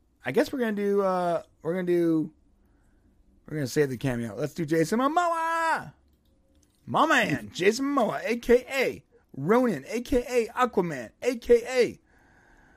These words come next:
my, my special crush. <laughs>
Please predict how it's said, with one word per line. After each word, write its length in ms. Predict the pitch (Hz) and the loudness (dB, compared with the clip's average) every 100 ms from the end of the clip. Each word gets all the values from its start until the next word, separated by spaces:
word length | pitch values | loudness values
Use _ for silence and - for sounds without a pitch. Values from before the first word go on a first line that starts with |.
| _ _ _ _ _ _ _ - | _ _ _ _ _ _ _ -10
my, 520 | 120 123 107 95 92 - _ | -6 -6 -6 -8 -10 -16 _
my 280 | - 104 95 | -4 -2 -2
special 500 | 92 - 113 - 90 | -4 -4 -4 -2 -6
crush. 460 | - 113 101 - - - _ _ _ _ _ _ | -4 -6 -6 -8 -16 -20 _ _ _ _ _ _
<laughs> 80 | _ | _